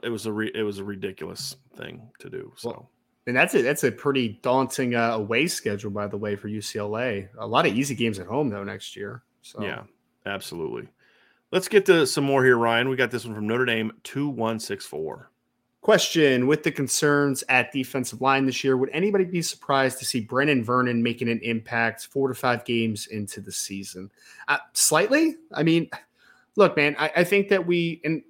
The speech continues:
Speaker 2: this is my opinion based upon what I've seen in person from Brennan down at the All-American Bowl in San Antonio, is that Brennan Vernon,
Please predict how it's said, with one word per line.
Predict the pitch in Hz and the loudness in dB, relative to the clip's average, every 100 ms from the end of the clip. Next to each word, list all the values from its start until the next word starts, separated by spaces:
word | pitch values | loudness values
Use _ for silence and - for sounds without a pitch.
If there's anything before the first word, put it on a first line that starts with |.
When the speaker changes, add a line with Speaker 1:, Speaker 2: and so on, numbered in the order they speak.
| _ | _
Speaker 2:
this | 185 190 - | -2 0 2
is | |
my | 185 175 | 6 6
opinion | 143 165 160 147 123 | 6 4 4 4 2
based | - 147 - | 0 0 0
upon | - 139 | 0 2
what | 131 | 4
I've | 123 | 2
seen | 117 - 143 | 2 2 2
in | 117 | 2
person | 104 135 135 127 | 0 2 2 0
from | 113 110 | -4 -2
Brennan | 117 113 110 | 0 0 0
down | 113 117 | 0 0
at | 113 | -2
the | |
All-American | 107 107 110 151 151 107 | -4 -2 2 2 2 -2
Bowl | 110 104 | -2 -4
in | |
San | - 123 | -4 -2
Antonio, | 117 - 196 139 107 101 | -2 0 2 2 0 -2
is | - 123 | -6 0
that | 143 139 - _ _ _ _ | 2 2 0 _ _ _ _
Brennan | 165 220 277 | 4 6 6
Vernon, | 120 143 143 107 98 113 | 6 6 6 4 -2 -6